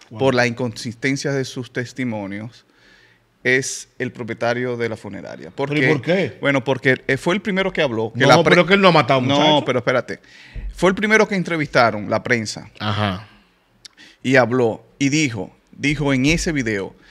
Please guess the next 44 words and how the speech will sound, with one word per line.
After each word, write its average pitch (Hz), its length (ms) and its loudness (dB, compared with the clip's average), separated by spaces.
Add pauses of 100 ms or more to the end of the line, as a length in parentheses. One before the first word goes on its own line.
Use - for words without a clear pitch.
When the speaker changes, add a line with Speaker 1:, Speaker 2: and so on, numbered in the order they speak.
(440)
Speaker 2:
eh, 135 200 2
"Nosotros 151 460 -4
ta-, - 260 -4
tenemos 131 360 -2
mucho 139 180 -6
tiempo 156 240 -8
haciendo 113 340 -6
esto, 123 440 -4
o - 80 -12
sea, 107 320 -4 (320)
eh, 123 180 2
tenemos 123 300 -2
mucho 139 200 -6
tiempo 139 380 -4
haciendo 139 560 -4
esto 139 220 -4
para 117 160 -2
ese 113 140 -8
hospital". 156 520 -8 (680)
Tan-, 117 280 -4 (1600)
¿verdad? 165 260 -4 (640)
Ahora 160 240 4
tú 180 80 -4
me 170 100 0
dices 180 220 0
que 156 80 -2
el 139 60 2
hospital 139 360 0
dice 160 260 -4
que 123 160 -4
no, 104 280 -6
que 123 360 2
no 135 240 0
tenía 156 380 0
negocios 139 480 -4
Speaker 1:
El 135 60 4
hospital 151 220 8
Speaker 2:
con 170 80 4
Speaker 1:
no, 151 200 2
el, 139 200 0
el, 135 220 -2
el, 127 380 -4
el 120 180 -6
funerario. 120 460 -8